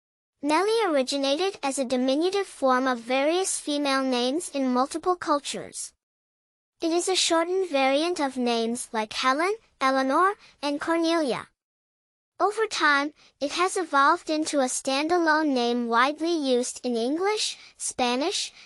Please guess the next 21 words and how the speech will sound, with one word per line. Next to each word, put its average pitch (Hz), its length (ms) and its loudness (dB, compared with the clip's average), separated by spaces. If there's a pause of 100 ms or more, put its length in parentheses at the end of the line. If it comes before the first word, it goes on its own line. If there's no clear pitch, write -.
(140)
Dutch, 254 420 -2 (240)
and 311 280 -2
Greek 311 360 -2
cultures. - 760 -4 (880)
Each 392 260 0
of 427 140 -2
these 392 260 0
names 247 440 0
has 277 200 0
its 262 160 -4
own 302 240 2
significance, 302 960 -4 (320)
making 277 400 0
Nellie 339 420 2
a 320 40 0
name 277 400 2
rich 262 280 0
in 277 160 -2
history 285 540 0 (120)
and 302 140 0
adaptability. 285 920 0